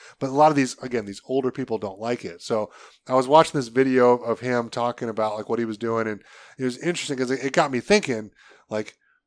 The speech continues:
this guy's making a YouTube video because he's trying to play off of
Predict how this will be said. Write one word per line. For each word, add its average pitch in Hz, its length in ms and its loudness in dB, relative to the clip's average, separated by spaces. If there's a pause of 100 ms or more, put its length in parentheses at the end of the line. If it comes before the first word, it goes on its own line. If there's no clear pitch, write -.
(260)
this 147 200 0
guy's 196 280 2
making 156 260 -2
a - 20 -4
YouTube 143 400 -4
video 107 640 -2 (360)
because 117 540 0
he's 135 300 -8
trying 151 300 -2
to 139 60 0
play 151 300 2
off 139 260 4
of 120 360 2